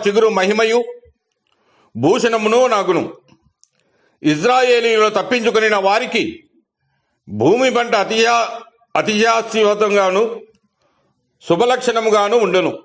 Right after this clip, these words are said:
ఆ దినము అనగా క్రీస్తు రెండవ రాకడలో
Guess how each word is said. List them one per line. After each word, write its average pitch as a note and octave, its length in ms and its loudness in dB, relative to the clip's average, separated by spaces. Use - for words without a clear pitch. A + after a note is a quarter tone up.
ఆ G3+ 200 2
దినము B3+ 360 2
అనగా A3 520 0
క్రీస్తు A#3+ 300 0
రెండవ A#3 360 2
రాకడలో G#3+ 800 0